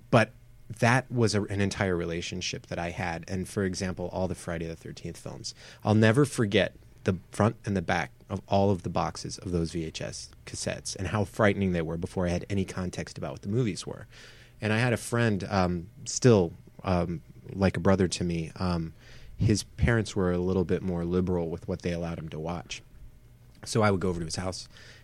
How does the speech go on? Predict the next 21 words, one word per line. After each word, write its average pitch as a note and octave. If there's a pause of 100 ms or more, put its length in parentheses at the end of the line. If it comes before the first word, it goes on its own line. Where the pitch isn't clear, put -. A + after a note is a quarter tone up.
(120)
and, F2+
uh, - (480)
I -
experienced G#2
all G2+
of F2
these F2+ (140)
horror A2
films E2+ (320)
first -
through F2+
him. - (400)
And G2+
that A#2
was B2
pretty A#2
much G2+
exclusively E2+
what E2
we E2+
watched. E2